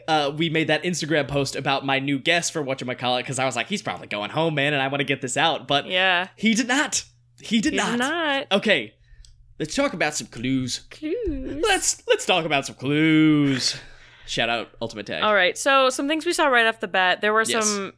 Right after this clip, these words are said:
Speaker 2: big Lorax kind of vibes. There were some trees
Speaker 1: Yeah.
Speaker 2: that look very much like Truffula trees.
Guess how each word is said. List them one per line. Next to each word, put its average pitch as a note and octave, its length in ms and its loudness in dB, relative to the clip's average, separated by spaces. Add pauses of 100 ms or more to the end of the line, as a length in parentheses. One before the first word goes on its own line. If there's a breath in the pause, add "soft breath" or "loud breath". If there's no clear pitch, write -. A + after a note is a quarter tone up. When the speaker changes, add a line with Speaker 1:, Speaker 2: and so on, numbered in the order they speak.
(100)
Speaker 2:
big B3+ 240 0
Lorax F3+ 720 0
kind E3 220 -6
of D3 80 -6
vibes. D3 460 -2
There G3 120 2
were G3+ 140 2
some G3 180 -8
trees A#3 260 -2
Speaker 1:
Yeah. - 40 -4
Speaker 2:
that A3 140 -2
look F#3 180 0
very F#3+ 380 2
much F3 200 -4
like D3+ 140 -6
Truffula E3+ 460 -4
trees. E3 480 -2